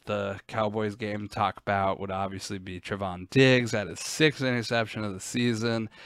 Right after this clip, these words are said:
Now has at least one interception in five games. He's gonna make a move up the board in the Defensive Player of the Year rankings this week. I hope you got,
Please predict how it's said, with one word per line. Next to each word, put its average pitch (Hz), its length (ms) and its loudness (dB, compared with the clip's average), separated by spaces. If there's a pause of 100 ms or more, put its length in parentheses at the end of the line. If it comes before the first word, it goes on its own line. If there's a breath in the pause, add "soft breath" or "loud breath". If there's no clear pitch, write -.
(200 loud breath)
Now 113 220 4
has 104 120 4
at 98 60 -4
least 104 260 -4
one 107 320 2
interception 107 640 0
in 98 80 -8
five 107 360 0
games. 113 400 2
He's 123 420 4
gonna 127 180 0
make 123 260 4
a 101 60 0
move 123 500 8 (360 loud breath)
up - 220 0
the 120 80 -4
board 117 480 6
in 104 100 0
the 101 80 -2
Defensive 107 720 -2
Player 117 300 2
of 107 80 -2
the 110 60 -8
Year 123 240 6
rankings 120 500 0
this 110 180 -2
week. 117 340 2
I 98 80 -2
hope 107 300 0
you 110 80 -6
got, 98 340 0